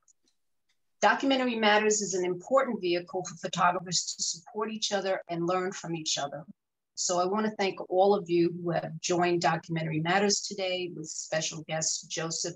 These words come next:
Rodriguez and Jamal Shabazz.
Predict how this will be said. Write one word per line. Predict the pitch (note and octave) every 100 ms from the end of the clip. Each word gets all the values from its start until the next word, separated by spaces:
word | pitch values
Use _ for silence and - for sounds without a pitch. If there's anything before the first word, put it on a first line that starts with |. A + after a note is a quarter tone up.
| _ -
Rodriguez | D#3 D3+ - G#3 G#3+ G#3 G3+ - -
and | E3 E3
Jamal | F3 D#3 D#3+ D#3+ D#3 D#3+ _ -
Shabazz. | - C#3+ C#3+ D3+ D3 - -